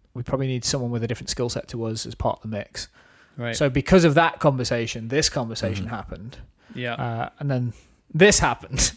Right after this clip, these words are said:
Speaker 2: Right, right.
Speaker 1: For those
Speaker 3: Well, it,
Speaker 1: listeners
Speaker 3: it,
Speaker 1: are thinking,
Speaker 3: it,
Speaker 1: "What on earth are you talking about?" I'm pointing at people as
Speaker 3: it,
Speaker 1: I'm saying
Speaker 3: it,
Speaker 1: all
Speaker 3: it put you on
Speaker 1: this.
Speaker 3: the radar, though, right? Because, like we say, we had that conversation of, like, "Where are we gonna go with this?" Well, we've got these limiting factors. We're gonna need someone else.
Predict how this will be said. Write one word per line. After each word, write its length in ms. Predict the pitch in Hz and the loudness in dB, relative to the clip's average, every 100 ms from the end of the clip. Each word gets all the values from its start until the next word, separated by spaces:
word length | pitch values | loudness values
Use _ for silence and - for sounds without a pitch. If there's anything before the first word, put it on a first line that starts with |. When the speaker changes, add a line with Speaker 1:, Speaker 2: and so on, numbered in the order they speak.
| 151 | -2
Speaker 2:
Right, 300 | 147 131 131 | 0 0 2
right. 120 | 139 | 6
Speaker 1:
For 60 | |
those 140 | 247 254 | 10 12
Speaker 3:
Well, 80 | 151 | 12
it, 40 | |
Speaker 1:
listeners 300 | 214 185 185 | 10 10 8
Speaker 3:
it, 40 | 196 | 8
Speaker 1:
are 20 | |
thinking, 220 | 196 190 | 10 12
Speaker 3:
it, 40 | |
Speaker 1:
"What 160 | 233 262 | 12 12
on 80 | 247 | 10
earth 60 | |
are 40 | 233 | 8
you 40 | |
talking 180 | 220 226 | 8 6
about?" 140 | 220 151 | 6 6
I'm 140 | 240 | 4
pointing 420 | 226 208 180 156 139 | 6 4 6 2 2
at 100 | - | 2
people 260 | 147 143 | 2 6
as 80 | 151 | 6
Speaker 3:
it, 20 | |
Speaker 1:
I'm 100 | 156 | 6
saying 280 | 151 165 156 | 6 6 8
Speaker 3:
it, 20 | |
Speaker 1:
all 80 | 147 | 8
Speaker 3:
it 80 | 165 | 8
put 220 | - 190 | 8 8
you 80 | 170 | 10
on 80 | 160 | 8
Speaker 1:
this. 40 | |
Speaker 3:
the 80 | 147 | 8
radar, 320 | 151 151 113 | 8 8 8
though, 120 | 98 | 6
right? 200 | 98 101 | 4 4
Because, 260 | 107 - 117 | 2 -2 -2
like 300 | 113 139 135 | 0 4 4
we 80 | 123 | 6
say, 140 | 131 | 4
we 180 | 117 135 | 6 6
had 160 | 131 117 | 6 6
that 140 | 110 | 4
conversation 480 | - 117 104 113 104 | 2 0 2 0 0
of, 40 | 107 | 2
like, 180 | 101 92 | 2 4
"Where 220 | 110 107 | 4 4
are 40 | |
we 80 | 104 | 4
gonna 160 | 104 98 | 0 0
go 180 | 101 98 | 2 2
with 200 | 95 - | -2 -6
this?" 260 | 90 - - | -6 -6 -2
Well, 260 | 104 95 | -2 -2
we've 340 | 92 98 110 - | -4 -4 -4 0
got 180 | 104 90 | 0 0
these 200 | 110 101 | -2 -2
limiting 320 | 101 98 101 | -2 -4 -2
factors. 580 | - 135 - 123 117 101 | 2 2 2 0 0 0
We're 100 | 107 | -2
gonna 180 | 104 104 | -2 -2
need 240 | 104 95 | -2 -2
someone 260 | - 107 101 | -2 0 0
else. 380 | 101 - - | 0 -2 -4